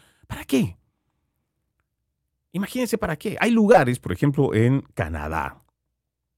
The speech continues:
donde si usted ha hecho una mala referencia en cuanto al artículo,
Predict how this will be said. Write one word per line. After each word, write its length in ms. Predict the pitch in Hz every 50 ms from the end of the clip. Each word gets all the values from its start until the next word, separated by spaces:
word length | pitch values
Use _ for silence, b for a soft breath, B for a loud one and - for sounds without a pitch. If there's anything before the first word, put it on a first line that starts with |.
| _ _
donde 320 | - 123 110 147 156 160 156
si 200 | - - 156 165
usted 400 | 151 - - - 233 247 247 - -
ha 120 | 156 170 180
hecho 300 | 185 180 - - 185 185
una 300 | 170 170 170 170 165 156
mala 320 | 156 170 226 277 254 220
referencia 1200 | 185 - 143 139 120 - - - 98 92 101 113 104 87 82 78 - - 80 78 - 156 185 - _ _ _ _ _ _ _ _ _ -
en 120 | 92 85
cuanto 440 | - - 98 95 95 90 98 85 71
al 100 | 78 73
artículo, 720 | 73 - - _ - - 87 - - - 87 101 151 -